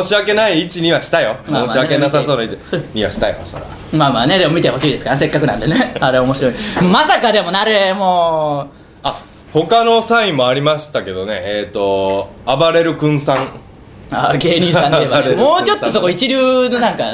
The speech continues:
Speaker 1: えーとね。
Speaker 2: でも分かんないですね、サインだからあんまり誰のかは。
Speaker 1: そうなんですよ。
Speaker 2: 詳しくは。でも多分。
Speaker 1: まあ、唯一読み取れたのが暴れる君さんでした。
Speaker 2: <laughs> 暴れる君ね。
Speaker 1: 暴れる君さ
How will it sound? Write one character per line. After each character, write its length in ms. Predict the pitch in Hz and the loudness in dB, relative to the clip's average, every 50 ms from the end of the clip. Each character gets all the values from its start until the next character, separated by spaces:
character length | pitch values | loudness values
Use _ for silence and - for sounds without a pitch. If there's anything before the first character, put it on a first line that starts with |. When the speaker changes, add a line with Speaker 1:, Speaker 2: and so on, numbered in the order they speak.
| 120 - - | -6 -6 -4
Speaker 1:
え 360 | 104 104 104 107 107 107 107 107 | -2 0 2 2 2 2 0 0
ー 20 | |
と 80 | 117 113 | -2 -2
ね。 220 | 113 110 104 95 | 0 0 2 2
Speaker 2:
で 80 | - 226 | 2 2
も 80 | 196 | 2
分 140 | 214 - - 427 | 2 2 2 0
か 40 | |
ん 40 | 480 | 0
な 60 | 440 | 0
い 40 | 254 | -2
で 0 | |
す 60 | - | -2
ね、 60 | 185 180 | -4 -2
サ 160 | - 262 311 | 2 2 2
イ 80 | 294 | 2
ン 40 | 233 | 2
だ 80 | 190 170 | 0 0
か 80 | 156 | 0
ら 140 | 143 131 135 | 0 0 0
あ 40 | 156 | -2
ん 60 | 185 | -2
ま 80 | 196 202 | -2 -2
り 80 | 190 | 0
誰 200 | 185 185 185 185 | 0 2 0 0
の 120 | 185 190 180 | 0 -2 -2
か 140 | - 131 113 | -2 -4 -4
は。 160 | 107 101 - | -4 -8 -8
Speaker 1:
そ 240 | - - 247 285 254 | -2 0 2 2 4
う 40 | 202 | 2
な 80 | 156 | 2
ん 60 | 127 120 | 0 -2
で 60 | - | -4
す 60 | - | -6
よ。 100 | 101 82 | -6 -4
Speaker 2:
詳 180 | - 95 - 214 | -2 0 0 0
し 100 | 214 - | 0 -2
く 60 | - 156 | -4 -4
は。 240 | 123 117 110 98 - - - - - - - - | -4 -4 -6 -10 -14 -18 -20 -20 -20 -16 -8 -2
で 80 | 220 233 | -2 0
も 120 | 208 190 | 0 2
多 140 | 190 285 269 | 2 2 2
分。 80 | 214 | 2
Speaker 1:
ま 60 | 220 208 | 2 2
あ、 40 | |
唯 220 | 180 220 285 311 262 | 2 2 2 2 2
一 100 | 190 175 | 0 0
読 180 | 156 180 185 | 0 0 0
み 100 | 202 220 | 0 0
取 180 | 208 233 220 214 | 0 0 0 2
れ 40 | 208 | 2
た 80 | 240 | 0
の 120 | 226 208 175 | 0 2 2
が 280 | 147 131 127 127 131 | 2 2 2 0 0
暴 120 | 131 143 139 | 2 2 0
れ 80 | 139 | 0
る 100 | 135 139 | -2 -4
君 240 | 139 - 135 135 127 | -4 -4 -4 -4 -2
さ 140 | - 139 131 | -2 -2 0
ん 80 | 127 127 | 0 0
で 60 | 131 | 0
し 60 | 127 | 0
た。 880 | - 226 - - 262 262 - - 302 294 - 185 - - - - - - | 0 0 0 2 2 2 2 2 0 0 0 -2 -4 -4 -6 -8 -8 -10
Speaker 2:
<laughs> 60 | - - - - - - | -12 -18 -18 -12 -4 -2
暴 180 | 151 139 143 | 0 0 0
れ 80 | 131 131 | 0 -2
る 120 | 131 127 | -2 -4
君 560 | - 143 131 127 127 139 131 127 123 123 131 | -4 -2 -2 0 0 0 -2 -2 -4 -2 -2
ね。 200 | 147 196 220 214 - | -2 -2 -2 -2 -2
Speaker 1:
暴 280 | 135 147 135 117 123 123 | 0 0 2 2 2 2
れ 100 | 120 120 | 2 0
る 100 | 120 120 | -2 0
君 180 | - 123 120 | -2 -2 -2
さ 260 | 117 - 117 107 104 | 0 0 0 0 0